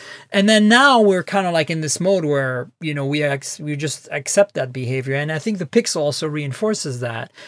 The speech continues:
'cause it's a twelve megapixel, large pixel. But if you look at a pixel shot, the detail is good, but it's not, it's not as good as what you did, what we got out of the G five last year, for example, in some shots. I still think the G five and the V twenty last year, in some ways,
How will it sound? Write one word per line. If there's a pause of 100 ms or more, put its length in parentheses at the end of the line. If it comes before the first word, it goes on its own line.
(100)
'cause
it's
a
twelve
megapixel,
large
pixel. (840)
But
if
you
look
at (140)
a
pixel
shot, (1000)
the
detail
is
good,
but
it's
not, (1300)
it's
not
as
good
as
what
you
did,
what
we
got
out
of
the
G
five
last
year,
for
example,
in
some
shots.
I
still
think
the
G
five
and
the
V
twenty
last
year,
in
some
ways,